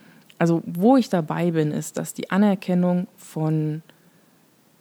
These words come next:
älteren Teammitgliedern durch jüngere Teammitglieder definitiv wichtig ist.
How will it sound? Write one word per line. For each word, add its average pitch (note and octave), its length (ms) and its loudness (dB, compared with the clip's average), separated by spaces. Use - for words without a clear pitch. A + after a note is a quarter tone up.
älteren F3+ 840 2
Teammitgliedern F#3+ 880 4
durch D#3+ 220 -2
jüngere G3+ 400 4
Teammitglieder E3+ 500 -2
definitiv F#3 580 -4
wichtig - 420 -8
ist. - 320 -14